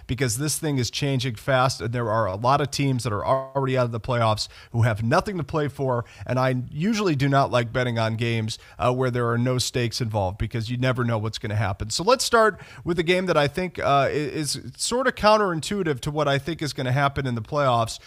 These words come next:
uh, but for this one, there's only one team that has something to play for, and I think that they're gonna get it done because of that. It's the Miami Dolphins versus the Buffalo Bills. I think the Bills might have a chance to beat the Chiefs and represent the A F C in the Super Bowl. I think they are playing just that well.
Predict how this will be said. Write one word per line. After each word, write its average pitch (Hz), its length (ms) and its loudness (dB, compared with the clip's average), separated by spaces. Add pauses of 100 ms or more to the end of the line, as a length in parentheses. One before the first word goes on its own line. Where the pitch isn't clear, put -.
(200)
uh, 135 160 2
but 135 200 -4
for 147 120 -4
this 202 240 0
one, 170 200 2
there's 147 180 0
only 156 180 0
one 156 260 0
team 160 260 -4
that 127 120 0
has 131 180 0
something 135 320 -2
to 117 60 -4
play 135 260 -2
for, 135 360 -4 (260)
and 131 120 -2
I 131 80 2
think 135 200 -6
that 135 120 -8
they're 131 100 0
gonna 131 200 -2
get 123 160 -2
it 110 100 -4
done 131 240 0
because 127 400 -2
of 110 120 -4
that. 80 260 -4 (220)
It's - 180 0
the 156 60 -2
Miami 196 400 2
Dolphins 165 460 0
versus 143 240 -4
the 139 80 -4
Buffalo 135 400 0
Bills. 117 360 0
I 202 120 6
think 254 200 -6
the 170 80 0
Bills 156 440 0 (280)
might 165 280 4
have 165 200 4
a 143 40 -4
chance 120 440 -2
to 127 100 -2
beat 139 220 -4
the 135 60 -8
Chiefs 135 500 -2
and 127 160 0
represent 123 480 0
the 110 140 -2
A 113 100 0
F 107 80 -4
C - 140 -4
in 110 120 -2
the 107 60 -4
Super 110 300 -4
Bowl. 107 240 -6
I 156 120 4
think 180 220 -4
they 143 160 2
are 135 80 2
playing 135 360 0
just 143 300 -2
that 123 220 4
well. 135 360 0